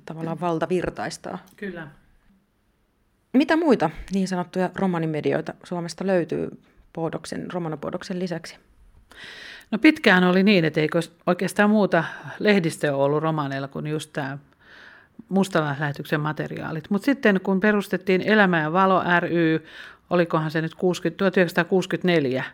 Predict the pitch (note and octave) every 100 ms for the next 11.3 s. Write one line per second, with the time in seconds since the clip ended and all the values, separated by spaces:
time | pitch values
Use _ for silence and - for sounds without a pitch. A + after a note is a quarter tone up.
0 | _ - - - - F#3+ G#3 F#3 F3+ F#3
1 | A3+ A3 F3 F3 D#3+ E3 E3 D3+ D#3 D3+
2 | D3 D#3+ D#3 E3 D#3+ D#3 D#3+ D#3 C#3 E3+
3 | D#3+ D3+ C3 C3+ C#3+ G#3+ - - _ -
4 | - - - - _ - E3 C3+ - F3+
5 | _ _ - - - - A3+ G#3 F3+ F3
6 | F3+ - E3+ E3 - F3 E3+ E3 A3 G3
7 | D3+ D3 - - E3+ F#3 G3 F3+ B2+ D3
8 | D3+ E3 F#3 E3+ - D#3+ D3 D3 D#3+ D#3+
9 | - F#3 F#3 F3+ E3 E3+ E3 E3+ E3 G3
10 | F3 D#3 D3+ D#3+ D3+ - D3 - D#3 D3+
11 | D#3 D#3+ D#3+